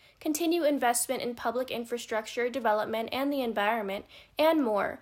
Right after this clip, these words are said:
while holding state spending flat. The new budget will also not result in an increase in income tax.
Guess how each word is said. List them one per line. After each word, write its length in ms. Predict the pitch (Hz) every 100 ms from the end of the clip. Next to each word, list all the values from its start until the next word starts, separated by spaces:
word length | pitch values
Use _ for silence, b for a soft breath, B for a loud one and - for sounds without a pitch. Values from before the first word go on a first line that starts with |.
| b b
while 180 | 269 294
holding 380 | 294 269 277 277
state 320 | - 247 -
spending 480 | - - 226 214 208
flat. 340 | - 196 - - _ _ _ -
The 100 | 294
new 240 | 277 320
budget 440 | 339 - 233 262 226
will 120 | 262
also 320 | 226 247 277
not 320 | 247 233 254
result 400 | 311 269 233 233 -
in 140 | 254
an 100 | 262
increase 640 | 240 269 294 294 214 226 -
in 160 | 247
income 400 | 240 254 247 202
tax. 500 | 226 - - - -